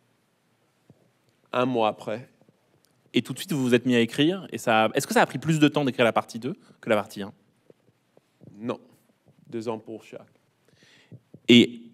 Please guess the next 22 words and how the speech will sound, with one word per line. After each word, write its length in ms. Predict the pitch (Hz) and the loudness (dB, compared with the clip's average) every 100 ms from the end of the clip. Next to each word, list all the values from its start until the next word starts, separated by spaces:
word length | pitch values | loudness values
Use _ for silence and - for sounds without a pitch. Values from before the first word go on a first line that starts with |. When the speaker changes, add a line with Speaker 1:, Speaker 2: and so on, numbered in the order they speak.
| - | -10
Speaker 2:
cette 180 | - 147 | -2 0
partie 260 | 127 - 151 | 0 -2 4
deux, 220 | 170 214 | 6 6
qui 100 | - | 0
est 40 | |
plutôt 220 | 117 135 | -4 2
un 260 | 127 107 101 | 4 4 0
film 420 | - - 123 120 | -6 -4 2 4
noir, 540 | 120 127 151 170 165 - | 6 4 4 2 -2 -8
qui 100 | 107 | -6
est, 200 | 101 101 | -6 -8
qui 120 | - | -2
va 120 | 104 | 2
vraiment 260 | 101 110 120 | 2 2 0
très 220 | 117 - | 0 2
loin, 320 | 120 139 185 | 4 6 6
elle 80 | 170 | 4
est 40 | 113 | 2
sous, 200 | - 110 | -2 -4
aussi 280 | 101 117 143 | -2 -4 -8
sous 220 | - 110 | -6 -6
influence 600 | 104 - 113 113 - | -6 -6 -6 -6 -10